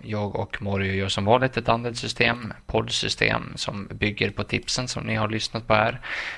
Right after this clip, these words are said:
Så är ni sugna att, eh, rygga där med en andel eller två så kan ni gå in på trav tre sex fem punkt se och läsa mer hur man går tillväga där.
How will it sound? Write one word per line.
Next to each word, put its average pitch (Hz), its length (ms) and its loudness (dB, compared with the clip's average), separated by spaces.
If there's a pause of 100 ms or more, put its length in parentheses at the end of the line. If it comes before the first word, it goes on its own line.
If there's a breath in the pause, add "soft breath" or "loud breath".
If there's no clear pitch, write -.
(100)
Så 104 420 -2
är 101 60 -2
ni 98 80 0
sugna 101 420 2
att, - 300 0
eh, - 320 0
rygga 107 400 2
där 110 240 6
med 107 180 -2
en 104 60 0
andel 104 280 2
eller 101 180 4
två 110 400 -2
så - 180 -2
kan 98 140 0
ni 104 80 -2
gå 104 100 -2
in 104 140 -6
på 104 180 0
trav 107 360 6
tre 104 260 0
sex - 260 -2
fem 107 200 2
punkt 104 320 -6
se - 240 0
och - 100 -2
läsa - 240 0
mer 101 140 -2
hur - 60 -2
man - 120 -4
går - 120 -2
tillväga - 380 0
där. - 300 0